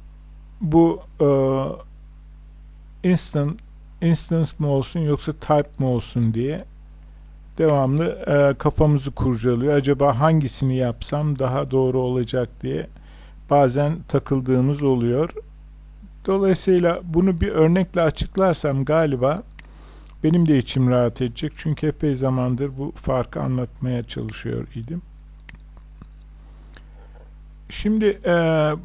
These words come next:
bunları ben save ederek çıkayım ve, e, yeni bir, e, şöyle dört duvarlık, e, bir döşemelik, e,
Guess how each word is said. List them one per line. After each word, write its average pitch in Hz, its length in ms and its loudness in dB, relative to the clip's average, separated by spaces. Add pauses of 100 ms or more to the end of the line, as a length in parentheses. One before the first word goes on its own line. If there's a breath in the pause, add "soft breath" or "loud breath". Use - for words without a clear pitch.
(360)
bunları 202 400 2
ben 190 220 0 (100)
save 196 380 6
ederek 151 440 2
çıkayım 160 460 -6 (800 soft breath)
ve, 180 420 0
e, 165 60 2 (220)
yeni 165 400 0
bir, 160 220 2
e, 143 400 2 (920 soft breath)
şöyle 143 360 -2
dört 165 320 6
duvarlık, 139 640 4
e, 139 240 2
bir 147 160 -6
döşemelik, 143 720 0
e, 135 520 -2